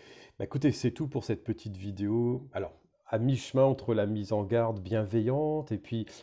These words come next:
un petit peu, bah, envie de vous ouvrir un peu l'esprit, euh, sur les, les bonnes pratiques. Euh, je reviendrai demain pour, euh, une première méditation guidée. Donc elle sera, euh, assez, euh, accessible à tous, hein, euh,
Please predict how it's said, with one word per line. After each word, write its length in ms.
un 80
petit 200
peu, 260
bah, 180
envie 360
de 80
vous 260
ouvrir 380
un 100
peu 160
l'esprit, 680
euh, 180
sur 280
les, 360
les 160
bonnes 260
pratiques. 580
Euh, 160
je 140
reviendrai 440
demain 400
pour, 320
euh, 360
une 140
première 440
méditation 800
guidée. 520
Donc 180
elle 100
sera, 480
euh, 460
assez, 520
euh, 160
accessible 600
à 40
tous, 300
hein, 140
euh, 220